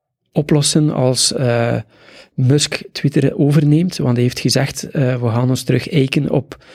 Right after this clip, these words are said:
de orthodoxie van de vrije meningsuiting,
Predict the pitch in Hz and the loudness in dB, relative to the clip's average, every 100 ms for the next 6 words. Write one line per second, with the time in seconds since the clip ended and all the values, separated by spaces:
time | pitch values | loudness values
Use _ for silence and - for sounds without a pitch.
0 | - - 78 - 139 120 - 147 143 135 | -12 -2 0 0 0 0 0 0 2 2
1 | 123 127 120 123 139 151 147 156 156 180 | 2 2 2 2 2 2 0 -2 -2 -4
2 | 202 | -4